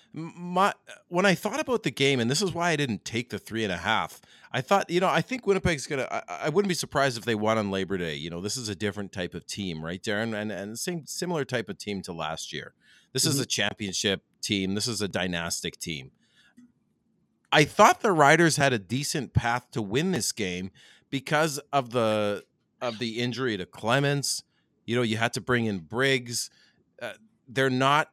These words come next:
Speaker 1: they're not quite as fast in the middle there, right, against the run.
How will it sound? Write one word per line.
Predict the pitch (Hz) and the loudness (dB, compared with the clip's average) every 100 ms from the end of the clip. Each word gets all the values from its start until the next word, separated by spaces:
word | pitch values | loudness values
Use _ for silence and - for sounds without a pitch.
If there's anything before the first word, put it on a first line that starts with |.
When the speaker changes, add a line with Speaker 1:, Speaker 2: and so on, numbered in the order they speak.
| 127 | -4
Speaker 1:
they're | 127 | -2
not | 139 - | 0 -2
quite | - 151 | -2 -2
as | 127 - | 0 -4
fast | - - 120 113 123 - - - _ _ - | -8 -4 0 0 -2 -4 -6 -12 _ _ -4
in | 123 | 0
the | 117 | 2
middle | 101 104 123 135 | 2 2 2 0
there, | 117 135 143 147 - | 0 0 0 -2 -6
right, | 110 113 - | -2 0 -2
against | 107 110 110 - | -4 -2 -2 -4
the | 110 | -4
run. | 92 104 123 139 | -2 0 0 -2